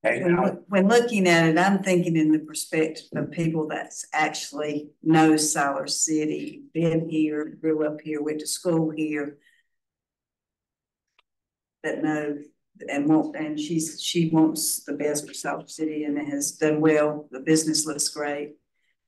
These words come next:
Speaker 2: Um, but that's my, that's me.
Speaker 1: Okay, we have three nominees, uh, to choose from, so I need someone to make a motion on,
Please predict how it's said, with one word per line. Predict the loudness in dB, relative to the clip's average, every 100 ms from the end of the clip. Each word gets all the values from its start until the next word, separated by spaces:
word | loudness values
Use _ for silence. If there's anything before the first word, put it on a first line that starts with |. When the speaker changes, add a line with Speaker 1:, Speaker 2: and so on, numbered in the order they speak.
| -12
Speaker 2:
Um, | -10 -10 -12 -18 _ _ _ _ _ _ _ _ -4
but | 0
that's | 2 2 2 0
my, | -2 -2 -8
that's | -6 -2 0 -2
me. | 0 0 0 -4 -16 -20 _ _ _ _ _ _ _ _ _ _ _ _ _ _ _ _ -2
Speaker 1:
Okay, | 0 2 2 2
we | 0
have | 2 2 0 -6
three | -4 -2 0
nominees, | 0 0 -2 -4 -6 -6 -2 -2 -4 -6
uh, | -2 0 0 -2
to | -8
choose | -4 0 0 0
from, | 0 0 0 0
so | -2 0 0 -2 -4 -6 -8
I | -10 -8
need | -12 -14 -12 -12 -8
someone | -6 -4 -4 -6 -6 -8
to | -8
make | -8 -8
a | -6
motion | -4 -2 -2 -2 -6 -6
on, | -4 -2 -2 -6 -12